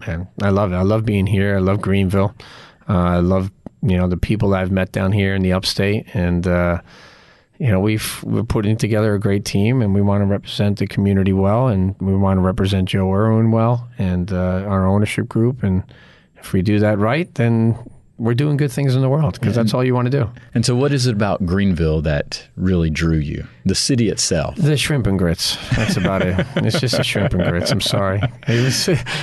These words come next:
Speaker 2: So
Speaker 1: no,
Speaker 2: the way to
Speaker 1: food,
Speaker 2: your heart is through
Speaker 1: the
Speaker 2: your
Speaker 1: food,
Speaker 2: stomach.
Speaker 1: the food is great. My
Speaker 2: <laughs>
Speaker 1: wife's like, "Can you stop eating that?" <laughs> I'm like, "Yeah, honey, you're right." Um,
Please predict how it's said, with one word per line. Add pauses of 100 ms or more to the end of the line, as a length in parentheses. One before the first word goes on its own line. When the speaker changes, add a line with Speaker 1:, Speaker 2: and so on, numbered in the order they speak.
(140)
Speaker 2:
So
Speaker 1:
no,
Speaker 2:
the
way
to
Speaker 1:
food,
Speaker 2:
your
heart
is
through
Speaker 1:
the
Speaker 2:
your
Speaker 1:
food,
Speaker 2:
stomach.
Speaker 1:
the
food
is
great.
My
Speaker 2:
<laughs>
Speaker 1:
wife's
like,
"Can
you
stop
eating
that?"
<laughs>
I'm
like,
"Yeah,
honey,
you're
right." (420)
Um,